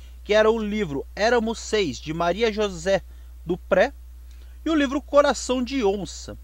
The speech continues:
de Ofélia e Narbal Fonte, dentro da série Bom Livro. Os mesmos queriam testar se a aceitação seria a mesma dos demais títulos da série. E no final de mil novecentos e setenta e dois, notou-se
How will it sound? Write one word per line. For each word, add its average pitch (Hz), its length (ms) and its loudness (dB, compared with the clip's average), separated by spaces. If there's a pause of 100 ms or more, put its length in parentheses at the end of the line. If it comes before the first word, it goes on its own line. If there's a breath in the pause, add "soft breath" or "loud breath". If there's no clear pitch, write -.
(120)
de 139 120 -2
Ofélia 214 420 2
e 240 60 -2
Narbal 202 520 2
Fonte, - 540 -8
dentro 254 320 -2
da 262 100 0
série 226 240 -2
Bom 226 300 -2
Livro. 196 320 -8 (480 loud breath)
Os 262 200 2
mesmos 233 540 2
queriam 269 380 0
testar 175 560 -2
se - 140 -2
a - 20 2
aceitação 208 840 -2
seria 156 460 -2 (140)
a 226 140 0
mesma 190 440 0
dos 185 160 -10
demais 214 360 -2
títulos 208 380 -8
da 214 100 0
série. 165 420 -4 (1120 loud breath)
E 247 80 -2
no 311 120 2
final 285 320 6
de 247 100 -2
mil 214 140 -2
novecentos 180 320 -4
e - 20 -10
setenta 165 420 -2
e 247 80 -2
dois, 180 480 0
notou-se 214 880 0